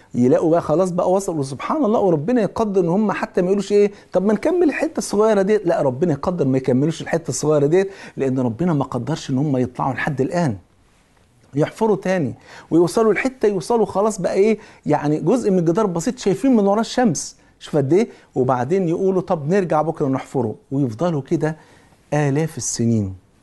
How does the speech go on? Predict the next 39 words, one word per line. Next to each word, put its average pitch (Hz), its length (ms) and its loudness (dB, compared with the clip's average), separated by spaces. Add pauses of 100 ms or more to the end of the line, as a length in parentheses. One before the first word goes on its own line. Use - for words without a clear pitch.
(340)
كل 139 340 2
يوم 127 340 2
يحفروا 139 480 -2
لحد 135 300 -4
ما 127 180 4
يقربوا 135 320 0
يشوفوا 127 240 -4
الشمس 190 380 -4
ويرجعوا 131 400 0
تاني. 156 340 2 (340)
مشكلة، 196 380 0
كل 233 360 2
يوم، 214 180 4
كل 202 160 2
يوم، 220 120 0
وما 208 220 4
ييأسوش 214 460 0
أبدًا. 160 380 0 (460)
لحد 202 360 -2
ما 139 220 0
يجوا 160 200 0
في 127 160 -8
مرة، 143 420 -2
الكلام 135 440 -2
ده 127 140 -2
إمتى 131 200 0
حبايب 123 340 -2
قلبي؟ 120 260 2
في - 300 -6
آخر 175 400 -4
الزمان، 151 760 0 (400)
بعد 147 340 0
ظهور 143 320 2
المسيح 143 480 -2
الدجال، 151 600 2 (320)
وبعد 151 260 -2
ما 143 120 0
سيدنا 139 340 -2
عيسى 160 380 0